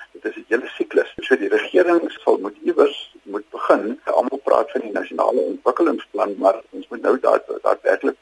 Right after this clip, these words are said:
sien wat hulle besig om te doen. Hoe maak hulle dit vir werkgewers moontlik? Wat maak dit vir beleggers moontlik om te wil belê en om besighede te begin, mense in diens te neem, die ekonomie in die gang te kry? Om dit te kan doen, nou het ons bepaalde vaardighede nodig en laat ons planmatig te werk gaan gaan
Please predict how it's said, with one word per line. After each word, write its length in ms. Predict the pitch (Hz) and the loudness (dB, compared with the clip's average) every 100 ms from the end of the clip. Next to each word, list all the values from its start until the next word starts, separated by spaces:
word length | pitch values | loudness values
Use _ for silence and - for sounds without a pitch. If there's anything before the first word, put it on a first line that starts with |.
| - | -8
sien 340 | - 139 104 - - - - | 0 0 -2 -14 -20 -12 -2
wat 120 | - | 2
hulle 140 | 139 | 2
besig 220 | 95 104 | 2 -2
om 120 | 113 113 | -2 -10
te 120 | - | -8
doen. 300 | 113 110 87 - | -6 -6 -6 -6
Hoe 180 | - - | -4 -2
maak 300 | 320 - 120 | 0 0 -2
hulle 180 | - - | -2 -2
dit 140 | 392 - | -2 -4
vir 100 | - | -6
werkgewers 680 | - - - - - - - - - | 0 0 -2 -6 -4 -6 -10 -16 -2
moontlik? 420 | 104 254 - - - - - | 0 2 2 0 -6 -18 -6
Wat 160 | - - | -4 2
maak 200 | 135 139 | 2 2
dit 140 | 135 | 0
vir 100 | - - | -2 2
beleggers 600 | 101 113 127 - 120 - | 0 4 2 4 2 0
moontlik 480 | 101 101 98 - - | -2 -2 -2 -10 -12
om 140 | 85 | -10
te 100 | - - | -10 -2
wil 200 | 90 101 | 0 0
belê 420 | 87 - - 82 85 _ _ _ | -2 -2 -2 -2 -4 _ _ _
en 180 | 98 95 | -8 -6
om 140 | 95 | -8
besighede 500 | - - - 104 - | -8 -12 -10 -6 -4
te 100 | - | -4
begin, 440 | - - 151 139 - | -6 0 2 0 -4
mense 320 | 95 123 - | -6 -4 -2
in 100 | 85 | -2
diens 220 | - - - | -4 -12 -14
te 80 | - | -6
neem, 220 | 95 - - - - | -6 -6 -14 -20 -14
die 120 | - | -14
ekonomie 420 | - - - 104 | -12 -14 -6 -4
in 80 | 90 | -4
die 100 | - | -2
gang 240 | - 101 | -2 -2
te 80 | - | -4
kry? 260 | - - - - - | -4 -6 -8 -18 -2
Om 220 | 165 170 | 0 4
dit 160 | 151 147 | 4 4
te 80 | |
kan 200 | 147 110 - | 0 -2 2
doen, 300 | 139 113 - | 4 4 2
nou 200 | - 135 | 2 4
het 100 | 131 | 2
ons 200 | - 92 | 0 -6
bepaalde 420 | - - 117 104 | -4 4 4 4
vaardighede 580 | - 120 139 127 - 104 | 4 4 4 2 0 -6
nodig 340 | 104 101 104 - | 0 4 2 0
en 100 | - | -4
laat 160 | - | -4
ons 100 | - - | -4 -4
planmatig 720 | 113 - 95 123 165 135 117 | -2 -2 2 4 4 2 0
te 80 | - | -4
werk 200 | 92 90 - | 0 0 -2
gaan 120 | - | -2
gaan 220 | 110 90 | -2 -2